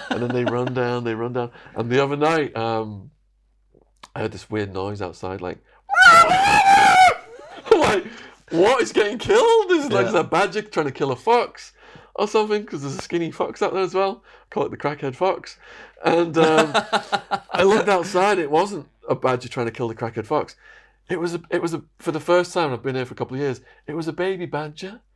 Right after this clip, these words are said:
Speaker 1: following the mum around, making this really, really weird noise. So
Speaker 2: So, so,
Speaker 1: what, what
Speaker 2: so
Speaker 1: Tu-, what Two Tonys taught me, who,
Speaker 2: Yeah.
Speaker 1: uh,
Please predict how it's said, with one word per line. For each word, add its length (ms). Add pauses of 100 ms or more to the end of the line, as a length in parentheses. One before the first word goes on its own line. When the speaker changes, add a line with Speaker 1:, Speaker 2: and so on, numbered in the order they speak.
(340)
Speaker 1:
following 420
the 60
mum 160
around, 240
making 180
this 120
really, 340
really 360
weird 280
noise. 360 (340)
So 200
Speaker 2:
So, 140
so, 160
Speaker 1:
what, 100
what 160
Speaker 2:
so 80
Speaker 1:
Tu-, 140
what 180
Two 160
Tonys 500
taught 280
me, 200
who, 200
Speaker 2:
Yeah. 220
Speaker 1:
uh, 80